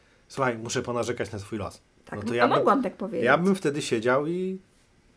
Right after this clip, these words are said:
Speaker 2: Tak.
Speaker 1: Zrobiłbym przepustnicę przez uszy.
Speaker 2: A umówmy się, często do ciebie przychodzę po rady i wskazówki, bo jesteś taką osobą konkretną, a ja często pod wpływem emocji to mam ochotę tylko siąść i płakać i po prostu użerać nad swoim losem i potrzebuję czasami od ciebie takiego: „Ola,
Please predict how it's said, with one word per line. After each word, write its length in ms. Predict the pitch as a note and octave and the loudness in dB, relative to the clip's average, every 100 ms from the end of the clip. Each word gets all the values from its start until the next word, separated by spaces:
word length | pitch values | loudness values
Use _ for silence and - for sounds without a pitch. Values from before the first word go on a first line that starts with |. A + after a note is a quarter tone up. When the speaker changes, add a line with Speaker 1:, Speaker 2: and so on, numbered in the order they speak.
| - | -12
Speaker 2:
Tak. 280 | F3 E3 - | -10 -10 -10
Speaker 1:
Zrobiłbym 420 | A2+ C#3+ C#3+ D3+ | -2 -2 -2 -8
przepustnicę 640 | D3+ E3 F#3+ F#3 A3+ G#3+ A#2+ | -6 -4 -4 -4 -8 -6 -6
przez 260 | - G2+ | -8 -12
uszy. 300 | A2 - G2+ - | -14 -12 -14 -2
Speaker 2:
A 140 | A3+ E4+ | 2 4
umówmy 320 | F4+ - G#3+ | 4 0 -4
się, 140 | D4 | -4
często 520 | D4 B3+ A#3+ - B3+ | 0 2 2 2 0
do 160 | C4 B3 | 2 0
ciebie 220 | B3+ F#3+ | 0 -6
przychodzę 400 | - G4 C5+ A4 | -6 0 2 2
po 140 | B3 F#3 | 0 0
rady 400 | E3+ F#3+ C4 - | -2 -2 -2 -2
i 140 | F3 | -6
wskazówki, 600 | - - F3+ E3 - A#3+ | -8 -8 -4 -6 -6 -4
bo 120 | F#3 | -2
jesteś 260 | F3 F3 G3 | -4 -4 -12
taką 260 | E3+ F3 | -6 -4
osobą 440 | - F#3 F#3+ F3+ F3 - _ _ _ - | -4 -4 0 0 -2 -14 _ _ _ -6
konkretną, 580 | A3 G#3+ A#3+ A#3 A3 G3 | -2 -2 0 -2 0 0
a 80 | - | 2
ja 140 | G3 G#3+ | 0 2
często 480 | B3 A3 A3 G#3 G3 | 2 0 0 -2 -2
pod 140 | G#3+ | -4
wpływem 240 | A#3 G#3+ | 2 2
emocji 360 | F#3+ G#3+ A3+ - | 4 2 2 2
to 60 | A3 | 0
mam 140 | G3 | 0
ochotę 180 | - G#3+ | 0 -2
tylko 240 | - G#3+ | 0 -2
siąść 360 | G#3 - A3+ A3+ | 0 4 4 4
i 60 | A3+ | -4
płakać 580 | - A3+ G#3 G#3+ A#3+ | 6 6 6 2 -2
i 120 | - G3 | -4 -8
po 80 | G#3 | -6
prostu 480 | G#3 G#3 - F#3+ - - - | -4 -4 -2 -4 -4 -14 -12
użerać 380 | - G3+ G#3 G3 | -4 2 2 2
nad 140 | G3+ A3 | -4 -4
swoim 240 | G#3+ G3 | -2 0
losem 220 | G3 G#3+ | 0 0
i 80 | A3 | -2
potrzebuję 460 | A3+ A#3 A#3+ D#4+ B3 | -4 -2 4 6 4
czasami 340 | - F#3+ F#3+ | 2 -2 0
od 120 | F#3+ | -2
ciebie 220 | - F#3 | -2 -4
takiego: 360 | F#3 F#3 E3+ F3+ | -4 -6 -4 2
„Ola, 380 | G3 G3 G#3+ | 6 6 6